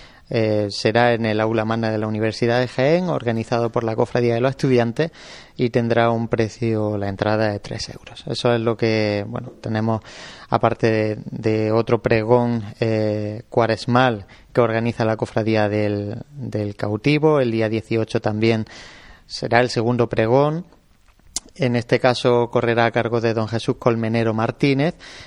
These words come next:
y será en el Colegio Sagrado Corazón de Jesús, como decíamos, el día dieciocho a las ocho y media de la tarde.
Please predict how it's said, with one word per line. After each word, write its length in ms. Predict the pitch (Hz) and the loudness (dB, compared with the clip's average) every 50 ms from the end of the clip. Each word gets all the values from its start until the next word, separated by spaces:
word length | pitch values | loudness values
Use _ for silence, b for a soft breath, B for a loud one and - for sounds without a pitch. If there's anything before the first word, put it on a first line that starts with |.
| B B | B B
y 140 | B 143 131 | B -2 0
será 280 | - - 139 131 131 131 | 2 2 4 4 4 4
en 120 | 135 139 | 2 2
el 100 | 131 127 | 0 0
Colegio 800 | 131 - 127 123 127 120 - - 127 127 131 131 127 127 127 139 | 2 2 2 2 2 0 -2 -2 0 2 2 2 2 0 -2 -4
Sagrado 500 | - - - 113 113 113 117 113 127 120 | -6 -4 -2 0 2 2 2 2 2 0
Corazón 440 | - 127 117 107 - - 120 123 131 | 0 0 -2 -2 0 0 0 0 0
de 80 | 131 117 | 0 -2
Jesús, 320 | - 110 - - 123 110 | -2 -2 -2 0 -2 0
como 180 | - 113 110 110 | -2 -2 -2 -4
decíamos, 480 | 98 - - 120 120 120 123 120 117 | -4 -2 -2 -2 0 0 0 0 0
el 80 | 110 107 | -2 0
día 140 | 110 107 101 | -2 -2 -2
dieciocho 580 | 104 98 - 131 127 135 131 - - 160 165 - B B B B B B B | -4 -4 -2 0 0 0 0 0 0 0 0 -2 B B B B B B B
a 80 | - 123 | 0 2
las 260 | 120 123 120 - - - | 2 2 0 -2 -4 -2
ocho 540 | - 135 135 - - - 139 135 151 - - - | 0 0 0 0 -2 -2 0 0 -2 -4 -6 -4
y 140 | - 123 117 | -2 -2 0
media 680 | 117 117 117 113 120 120 120 117 117 113 113 113 - - | 0 0 0 0 0 0 2 2 2 0 0 -2 -4 -6
de 320 | 123 113 110 104 107 107 | -6 -6 -4 -2 -2 -2
la 220 | 104 104 101 101 101 | -2 -2 -2 -2 0
tarde. 440 | - 117 113 110 104 98 - - | 2 2 2 2 0 -4 -10 -14